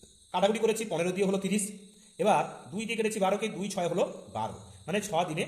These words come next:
করবে। তাহলে তিরিশ জন লোক কাজটি ছ দিনে করবে বা করতে পারে।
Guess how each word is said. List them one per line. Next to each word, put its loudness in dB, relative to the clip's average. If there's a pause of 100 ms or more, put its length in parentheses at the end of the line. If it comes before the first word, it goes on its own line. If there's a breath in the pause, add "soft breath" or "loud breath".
(200)
করবে। -16 (300 loud breath)
তাহলে -2 (120)
তিরিশ -2
জন 4 (100)
লোক 4 (180)
কাজটি 0 (320)
ছ -14 (200)
দিনে -2 (280)
করবে -4 (220)
বা -4
করতে -4
পারে। 2